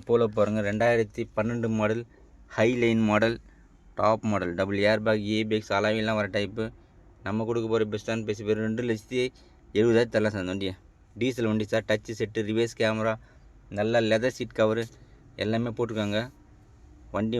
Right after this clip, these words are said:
வந்து டீசல் வண்டி சார், பெட்ரோல் நினைக்காதீங்க, டீசல் வண்டி, நல்ல தரமான வண்டி. வெறும் ரெண்டு லட்சத்தி எழுபதாயிரத்துக்கு தரலாம் சார் அந்த வண்டியை. டி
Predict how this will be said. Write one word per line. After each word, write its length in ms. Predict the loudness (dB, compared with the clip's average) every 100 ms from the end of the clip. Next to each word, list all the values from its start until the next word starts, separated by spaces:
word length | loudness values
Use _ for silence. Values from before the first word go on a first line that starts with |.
| -2
வந்து 180 | -2 -4 -8 -14 -6
டீசல் 280 | -4 -2 -2
வண்டி 140 | -2 -2
சார், 140 | -4
பெட்ரோல் 240 | -2 -2 0
நினைக்காதீங்க, 380 | 0 0 0 -2 -4
டீசல் 300 | -6 -4 -4
வண்டி, 220 | -2 -4 -6 -12 -20 -20 -20 -18 -8
நல்ல 160 | -4 -4 0
தரமான 360 | 0 0 0 0 -2
வண்டி. 220 | -2 -4 -8 -16 -20 -8
வெறும் 260 | -4 -2 -2 -2
ரெண்டு 180 | -2 -4
லட்சத்தி 360 | -4 -8 -8 -8 -10 -20 _ -2 4
எழுபதாயிரத்துக்கு 460 | 6 6 4 2 -2
தரலாம் 180 | -2
சார் 80 | -2
அந்த 100 | -4
வண்டியை. 180 | -4 -6 -8 _ _ -20 -20 -20 _ -20 -20 -20 -20 -20 -20 -20 _ _ _ -20 -20 -20 -20 _ _ _ _ _ _ -20
டி 80 | -4